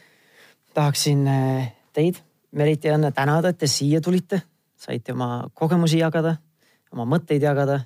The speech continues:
sest nagu ma alguses ütlesin, ma tunnen, et see on võib-olla kõige vajalikum ja kõige aktuaalsem just väikelaste vanematele, aga ka vanemate laste vanematele väga selline aktuaalne teema. Sest me kõik tahame lapsevanematena nii-öelda,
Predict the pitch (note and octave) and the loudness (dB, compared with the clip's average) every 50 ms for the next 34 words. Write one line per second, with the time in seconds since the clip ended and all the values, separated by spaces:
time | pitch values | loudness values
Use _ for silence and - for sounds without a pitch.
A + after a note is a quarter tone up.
0 | - _ - - - C3+ B2 B2 C3 C3+ D3 C#3 B2+ B2+ C3 D3+ D3 - - - | -10 _ -16 -10 -8 -6 -6 -2 -2 0 0 0 0 -2 -2 -2 -4 -4 -6 -6
1 | B2+ B2 B2 A#2+ A#2 - C#3 C#3 C3+ B2+ B2 A#2+ A#2+ A#2 - C3 B2+ B2 A#2+ A#2+ | -4 -4 -4 -4 -6 -4 -4 -2 -2 0 -2 -2 -4 -4 -6 -4 -4 -2 -2 -2
2 | A#2+ A#2+ A#2 A2+ - - _ _ _ _ _ _ _ _ _ _ _ _ _ _ | -2 -4 -4 -6 -10 -16 _ _ _ _ _ _ _ _ _ _ _ _ _ _
3 | _ _ _ _ _ _ _ _ _ - E3 E3+ F3+ F3+ E3 C#3+ C3 B2+ C3 - | _ _ _ _ _ _ _ _ _ -2 0 0 2 2 2 2 0 0 -2 -4
4 | C#3 C3 - - - G3+ A3 G3 F3 D3+ B2+ A#2+ C#3 C#3+ C#3 C3 B2+ C3 A#2 - | -8 -12 -10 -4 -2 0 0 2 0 0 0 0 0 0 0 0 -2 -4 -4 -6
5 | C#3 A#2+ C3+ B2+ E3+ D#3 D3+ C#3 C3+ - - C3+ B2+ A#2 A#2+ C3 B2 - - D#3 | -4 -4 0 0 2 2 2 0 -2 -4 -4 -4 -4 -4 -4 -8 -8 -4 -4 -4
6 | F3+ F3 - A#2+ A2 A2+ B2 - - B2+ B2+ B2 B2 B2 B2 A#2+ - A#2 A#2+ B2 | -2 -2 -4 -6 -6 -6 -8 -10 -8 -6 -4 -4 -4 -4 -6 -8 -8 -8 -6 -6
7 | B2 B2+ B2 B2 B2 B2 B2 A#2+ A#2+ A#2+ A#2 - C#3+ C#3+ C#3 A#2+ A#2 A2+ - A#2+ | -4 -4 -4 -2 -2 -2 -2 -4 -4 -6 -6 -4 -2 -2 0 -2 -4 -8 -8 -8
8 | B2 C3 - - A#2+ B2 B2+ B2 A#2 A#2+ A#2 - - A#2+ A#2+ B2 B2+ B2+ B2 A2+ | -8 -8 -8 -8 -8 -6 -4 -4 -4 -6 -8 -10 -10 -10 -8 -6 -6 -4 -6 -6
9 | B2 B2 A#2+ A#2 A#2 - - - D3+ C#3 B2 A2+ A2+ A#2 A2+ C3 C3 B2 A#2+ - | -6 -6 -6 -6 -8 -10 -4 -2 -2 0 0 -2 -4 -4 -4 -4 -4 -4 -4 -6
10 | B2 - _ _ _ _ - _ - A#2+ B2+ B2+ A#2+ - - B2 B2 A#2+ B2 B2 | -10 -14 _ _ _ _ -20 _ -10 -8 -8 -8 -8 -8 -8 -6 -6 -4 -4 -6
11 | B2 A#2+ - - B2+ B2 B2 B2 B2 B2 B2+ - - B2+ B2+ B2+ B2 B2 - - | -6 -8 -8 -8 -6 -6 -6 -4 -6 -8 -10 -12 -12 -10 -8 -6 -6 -8 -10 -14
12 | _ _ _ _ _ _ _ _ - C#3+ C3+ A#2+ B2+ B2 | _ _ _ _ _ _ _ _ -2 0 0 0 -2 -6